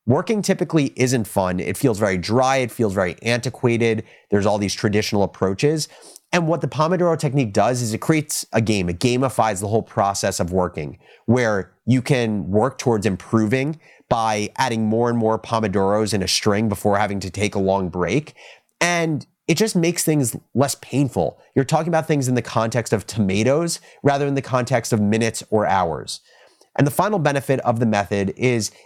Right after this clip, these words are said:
it's also just a good way to put a natural cap on the length of meetings. I've talked a lot about this in past Founders Journal episodes, but I think ninety percent of meetings are a waste of time,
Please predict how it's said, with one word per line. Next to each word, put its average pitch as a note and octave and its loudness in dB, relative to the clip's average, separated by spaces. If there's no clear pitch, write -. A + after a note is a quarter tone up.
it's D3+ 2
also F#3 2
just A3 -2
a G3+ 4
good B2+ 2
way G#2+ 2
to B2+ 2
put B2+ 0
a A#2 2
natural G2+ 0
cap - -2
on B2 2
the A#2+ 2
length A2+ 0
of G2 -4
meetings. F#2+ 0
I've B2+ 0
talked D3+ 0
a D3+ 0
lot C3+ 2
about G#2+ 0
this A2+ -4
in G2 -4
past G2+ -2
Founders F#2 0
Journal G#2 2
episodes, G#2 0
but G2 2
I A2+ 2
think A#2 -4
ninety C3 2
percent C3 0
of A2 0
meetings G2 0
are F#2+ 0
a G2+ 2
waste F#2+ -2
of F2 -4
time, C3+ 0